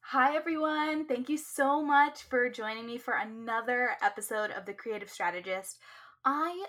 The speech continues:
love getting to do these podcasts, and now with the new video format, I just feel like it's this extra level of connection that in, you know, twenty twenty-one, having come out of twenty twenty, I, as an extrovert, so desperately need. So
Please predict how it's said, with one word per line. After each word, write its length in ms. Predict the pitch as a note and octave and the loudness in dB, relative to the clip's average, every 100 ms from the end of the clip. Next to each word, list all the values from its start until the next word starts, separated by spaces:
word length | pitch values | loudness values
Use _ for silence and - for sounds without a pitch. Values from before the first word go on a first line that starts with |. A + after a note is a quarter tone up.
| - | -12
love 800 | A3 A3 A3 G#3 A3 A#3 A#3+ - _ - | -14 -2 4 4 4 2 -2 -18 _ -4
getting 240 | A3+ A3+ | -2 -4
to 120 | G#3+ | -12
do 120 | A3 | -12
these 180 | G#3 G#3 | -12 -16
podcasts, 600 | - F3+ F3+ - G#3 B3 - | -4 -4 -4 0 0 0 -4
and 140 | A3 A3 | -8 2
now 200 | G#3 B3 | 4 4
with 140 | C4+ | 0
the 80 | C4 | -2
new 160 | B3 | -2
video 400 | A3+ G3 G3 A3 | -4 -6 -4 -4
format, 520 | A3+ B3 A#3+ A#3+ A#3+ A#3 | -4 -4 -2 0 0 0
I 120 | G3+ | -2
just 400 | G3+ G#3 G3+ - _ | -4 -8 -10 -16 _
feel 240 | G#3+ A3 A3 | -6 -4 0
like 300 | A3 G#3+ G#3+ | 0 0 -6
it's 220 | G#3 - | -16 -14
this 160 | G3 F#3 F#3+ | -12 -6 -6
extra 360 | G3+ - A#3 | -8 -6 -2
level 320 | G#3+ G#3 G#3 | 0 0 -2
of 140 | G3+ - | -6 -6
connection 840 | A3 A#3 B3+ - C4+ B3 A#3+ B3 - _ _ _ _ _ | -12 -8 -8 -8 -6 -6 -8 -10 -14 _ _ _ _ _
that 180 | F#3+ F3+ F#3+ | -14 -14 -14
in, 400 | G3 F#3+ F#3 F#3 _ _ _ | -14 -14 -14 -14 _ _ _
you 60 | |
know, 80 | E3 E3 | -14 -14
twenty 160 | - G#3 | -16 -16
twenty-one, 680 | - G3+ G3 G#3 G#3+ G#3 G#3 _ _ | -16 -16 -10 -8 -6 -8 -12 _ _
having 260 | F3 E3 E3+ | -10 -10 -10
come 180 | A3 | -4
out 140 | G#3+ G3 | -4 -4
of 40 | |
twenty 300 | - A3 G#3 | -8 -8 -10
twenty, 420 | G#3+ A3 A3 A3 _ _ _ _ - | -8 -8 -8 -14 _ _ _ _ 0
I, 240 | G#3 A3 | 0 0
as 160 | A3+ A#3 | -4 -6
an 60 | |
extrovert, 500 | G#3+ G#3 - A3+ G3+ | -6 -6 -10 -10 -10
so 500 | - - - C4 B3 | -10 -10 -4 -2 0
desperately 640 | B3+ G#3+ G#3 - - G#3+ G3+ | 0 -4 -4 -10 -10 -10 -12
need. 340 | G3+ G#3 G#3 | -14 -16 -12
So 440 | - G3 G3 G3+ | -2 0 0 -2